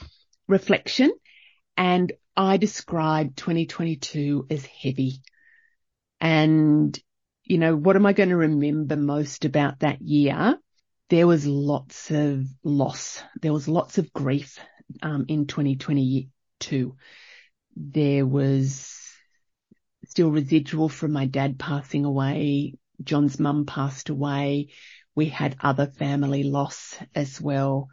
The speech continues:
So the year was heavy. It was, that's when I had my Jenga tower. Oh no, that was the beginning of this year. Oh my God. That'll go on to my reflection. That was a big part. And there was a big transition from that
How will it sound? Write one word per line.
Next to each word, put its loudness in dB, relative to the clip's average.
So 0
the 0
year 2
was 2
heavy. -6
It 0
was, -2
that's -2
when 2
I 0
had -4
my -2
Jenga 0
tower. 0
Oh -8
no, -2
that -2
was 0
the -2
beginning -4
of -10
this -8
year. -4
Oh -4
my -2
God. -6
That'll 4
go 4
on 2
to -4
my 0
reflection. -4
That 2
was 2
a 4
big 0
part. -4
And -2
there 2
was 2
a 2
big -2
transition 0
from -2
that -6